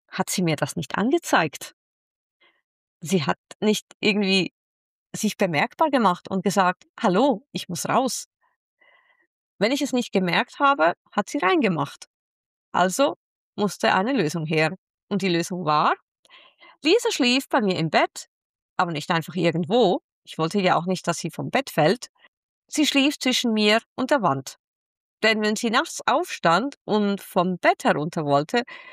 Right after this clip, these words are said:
musste sie quasi über mich hinweg beziehungsweise an mir vorbei. Und dadurch wurde ich wach. Das war also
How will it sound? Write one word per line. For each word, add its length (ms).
musste 320
sie 220
quasi 600
über 200
mich 180
hinweg 540
beziehungsweise 760
an 220
mir 120
vorbei. 480
Und 260
dadurch 500
wurde 280
ich 140
wach. 320
Das 280
war 160
also 440